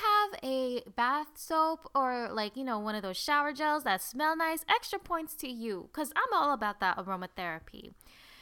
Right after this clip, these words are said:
It could be something like eating three meals a day, brushing your teeth. Like, those are all self-care things. Those are so important.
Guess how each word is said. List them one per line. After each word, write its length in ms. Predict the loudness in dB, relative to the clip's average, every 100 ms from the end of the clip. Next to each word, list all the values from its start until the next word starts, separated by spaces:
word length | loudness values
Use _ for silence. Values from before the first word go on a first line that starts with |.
| -12 -6
It 200 | -6 -4
could 220 | -6 -6
be 600 | -4 -2 -2 -2 -4 -8 -16 -20 -18
something 480 | -4 -4 -2 -6 -2
like 220 | -2 -2 -6
eating 320 | -6 -6 -6
three 260 | -2 -2 0
meals 460 | -2 0 -2 -4 -6
a 100 | -8
day, 760 | -8 -4 -2 0 -2 -2 -6 -10 -20 -16
brushing 580 | -8 -4 -4 -4 -6 -4
your 200 | -4 -6
teeth. 500 | -8 -8 -6 -8 -6
Like, 260 | -6 -4
those 200 | -4 -4
are 80 | -4
all 180 | -4 -4
self-care 520 | -8 -10 -10 -10 -10
things. 460 | -10 -8 -8 -8 -6
Those 240 | -4 -4
are 100 | -6
so 180 | -8 -8
important. 540 | -10 -8 -8 -8 -10